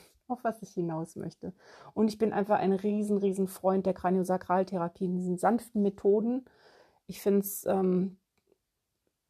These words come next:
toll eigentlich, dass es diesen Hype um die Faszien gab oder ge-, immer noch gibt, weil es einfach auch so jedem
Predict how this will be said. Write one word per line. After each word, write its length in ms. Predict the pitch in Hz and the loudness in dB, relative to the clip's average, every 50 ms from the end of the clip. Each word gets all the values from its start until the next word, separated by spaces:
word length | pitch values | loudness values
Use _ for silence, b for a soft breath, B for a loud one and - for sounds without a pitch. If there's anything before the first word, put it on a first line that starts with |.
| _ _ _ _ _ _ _ _ _ _ _ _ _ | _ _ _ _ _ _ _ _ _ _ _ _ _
toll 360 | - 165 196 208 254 285 254 - | -6 2 4 6 8 8 8 8
eigentlich, 280 | - 190 196 196 190 - | 6 2 0 -2 -4 -6
dass 120 | 196 190 | -8 -8
es 120 | 190 190 | -8 -6
diesen 300 | - 208 190 185 185 175 | -6 -6 -4 -4 -4 -2
Hype 240 | - 208 214 220 214 | 2 4 4 4 4
um 120 | - 208 208 | 2 2 2
die 80 | 214 | 0
Faszien 580 | 208 - 226 226 - - - - 208 196 185 175 | 2 2 0 0 0 -4 -6 -2 0 0 0 0
gab 380 | 170 170 - - - - _ _ _ _ _ - _ - - - - | -2 -4 -4 -6 -8 -14 _ _ _ _ _ -20 _ -20 -20 -8 -6
oder 260 | 175 156 190 190 185 | 0 4 4 4 6
ge-, 120 | 180 240 - | 4 4 4
immer 200 | 233 233 254 240 | 6 6 6 6
noch 160 | 220 - - | 6 4 4
gibt, 420 | 277 277 - - - - - - _ _ _ _ | 0 0 0 -2 -12 -20 -20 -20 _ _ _ _
weil 160 | - - 196 | -6 -4 -4
es 120 | 202 196 - | -4 -4 -2
einfach 380 | - 208 208 220 220 202 - | -2 -2 0 0 0 0 0
auch 220 | - 202 202 - - _ _ _ _ _ - - _ - _ _ 214 | 0 -2 -2 -6 -14 _ _ _ _ _ -20 -20 _ -20 _ _ -18
so 400 | - - 220 220 214 214 208 208 B B B B B B B | -4 0 4 6 6 6 4 2 B B B B B B B
jedem 640 | B 190 196 233 269 302 311 277 262 277 294 311 302 | B 0 2 4 4 6 6 4 4 4 2 2 0